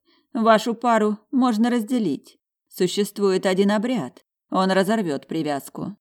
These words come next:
Оборотень перестанет быть зависимым от запаха и сексуальной тяги. И для его зверя, так скажем, ты станешь не избранной,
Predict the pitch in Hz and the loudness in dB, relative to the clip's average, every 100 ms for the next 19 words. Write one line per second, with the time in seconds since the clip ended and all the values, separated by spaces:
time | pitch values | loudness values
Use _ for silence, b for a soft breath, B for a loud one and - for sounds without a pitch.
0 | _ _ _ - 311 240 226 220 214 240 | _ _ _ 0 2 4 2 2 2 0
1 | 240 302 269 156 147 165 143 170 165 165 | -4 -4 0 0 0 -2 0 0 0 0
2 | 170 165 170 143 185 226 151 - 160 b | -2 -2 -4 -4 -4 -4 -6 -6 -8 b
3 | b 233 208 208 202 196 185 180 196 190 | b -2 -2 -2 -2 -2 0 0 -2 -4
4 | - 151 127 - 202 _ _ _ - 170 | -4 -4 -6 -10 -14 _ _ _ -4 -2
5 | 165 160 156 160 180 185 233 151 139 - | 0 0 0 -2 -2 0 0 -4 -8 -8
6 | 147 - - 156 151 151 b b _ - | -8 -8 -6 -4 -4 -6 b b _ -6
7 | 294 - 254 233 220 233 226 220 277 165 | -6 -2 0 2 2 2 0 2 0 0
8 | 165 165 156 156 | -2 -2 -2 -4